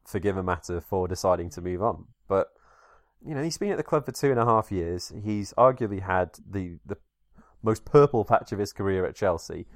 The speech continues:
and he's been a part of two United sides that were heavily in transition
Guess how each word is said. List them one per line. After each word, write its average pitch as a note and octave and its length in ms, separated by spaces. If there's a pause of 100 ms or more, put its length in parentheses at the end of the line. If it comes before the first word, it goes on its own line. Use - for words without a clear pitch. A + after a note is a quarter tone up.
(300)
and G2+ 140
he's G2+ 140
been G2+ 180
a F#2 40
part G2+ 420
of F2+ 440 (1400)
two C#3 240
United G#2+ 420
sides F2 480
that - 160
were - 60
heavily G2+ 460
in F2 120
transition E2+ 680